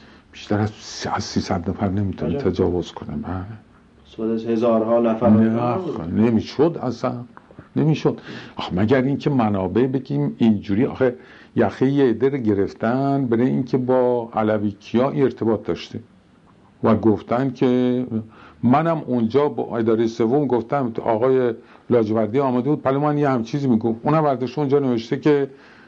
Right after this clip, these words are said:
Speaker 1: اه، علویکیا به من گفت که لاجوردی نه، هم چی کنم. پس اینو، اینم به عنوان منبع گرفتن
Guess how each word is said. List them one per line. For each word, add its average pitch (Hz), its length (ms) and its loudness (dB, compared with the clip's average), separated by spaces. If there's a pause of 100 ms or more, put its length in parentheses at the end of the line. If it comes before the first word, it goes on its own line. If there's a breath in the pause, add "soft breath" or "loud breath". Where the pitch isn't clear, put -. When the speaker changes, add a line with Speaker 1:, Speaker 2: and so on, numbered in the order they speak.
(180 loud breath)
Speaker 1:
اه، 120 60 2 (520)
علویکیا 123 480 2
به 123 240 -2
من 127 300 0
گفت 123 240 0
که 135 100 0
لاجوردی 110 520 0
نه، 123 460 0
هم 95 140 -4
چی - 140 -20
کنم. - 180 -6 (100)
پس - 180 0 (120)
اینو، 160 360 2
اینم 151 200 0
به 131 80 2
عنوان 127 240 0
منبع 127 400 0
گرفتن 104 540 -4